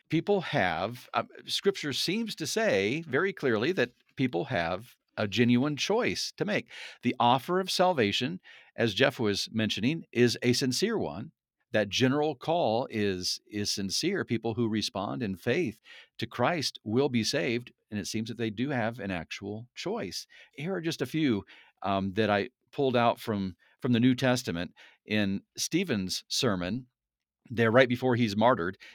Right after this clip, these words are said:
in Acts chapter seven. Uh, he's confronting the, the Sanhedrin,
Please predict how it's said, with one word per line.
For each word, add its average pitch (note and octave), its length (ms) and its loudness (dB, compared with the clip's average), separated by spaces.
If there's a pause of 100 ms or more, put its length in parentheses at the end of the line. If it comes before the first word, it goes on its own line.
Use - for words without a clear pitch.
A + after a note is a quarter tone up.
in G2+ 140 0
Acts A#2 260 0
chapter F#2+ 540 0
seven. G2 540 0 (380)
Uh, F#2+ 120 0
he's A2+ 200 0
confronting C3 500 0
the, G2+ 340 -2
the G#2 80 -4
Sanhedrin, D3+ 720 -2